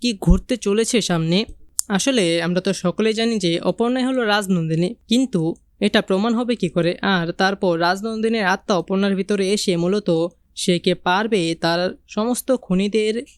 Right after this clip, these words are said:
বদলা নিতে? আর কী বা রয়েছে আর্যর অতীত, সে সমস্ত কিছু জানতে চাইলে এখনই এই ভিডিওটা একটি লাইক দিয়ে আমাদের এই চ্যানেলটিকে সাবস্ক্রাইব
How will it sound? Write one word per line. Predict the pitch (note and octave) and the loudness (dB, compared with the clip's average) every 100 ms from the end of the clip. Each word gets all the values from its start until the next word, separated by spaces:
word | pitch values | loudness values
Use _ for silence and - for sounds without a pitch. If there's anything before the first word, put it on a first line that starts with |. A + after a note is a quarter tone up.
| - - | -10 -2
বদলা | F3 E3+ F3+ G3 | 0 0 -2 0
নিতে? | G#3+ G#3+ E3+ D#3 - - - | 0 0 -2 -2 -8 -10 -2
আর | F3+ - | -2 0
কী | A3+ C4 | -2 0
বা | C4 | 0
রয়েছে | B3+ C4+ C4 F#3+ | 0 -2 0 0
আর্যর | E3 F3+ G#3+ F#3+ | 0 0 -2 0
অতীত, | F#3 F#3 E3+ D3+ - - - | 0 -2 -4 -4 -10 -10 0
সে | G3+ | 2
সমস্ত | G3+ G#3+ A#3 D4+ | 2 0 -2 -4
কিছু | C#4+ C#4 C#4 | -4 0 0
জানতে | - D#3+ G3 | 0 -2 -2
চাইলে | G#3+ A3+ A3+ - | -2 0 0 0
এখনই | F#3 B3 A#3+ D#3+ D#3 - | 0 0 0 0 -2 -2
এই | E3+ | 0
ভিডিওটা | E3 F#3+ G3 G3 | 2 0 0 -2
একটি | F3+ F3+ | 0 0
লাইক | E3 F3+ G3+ | 0 0 -2
দিয়ে | A#3+ C4+ - | -2 -2 0
আমাদের | F3 F3+ F#3+ | 0 2 0
এই | F#3 | 0
চ্যানেলটিকে | F3+ F#3+ A3+ C4 C4+ C4 | 0 0 0 -2 -4 -2
সাবস্ক্রাইব | F3 - - B3 | -2 -2 -2 -2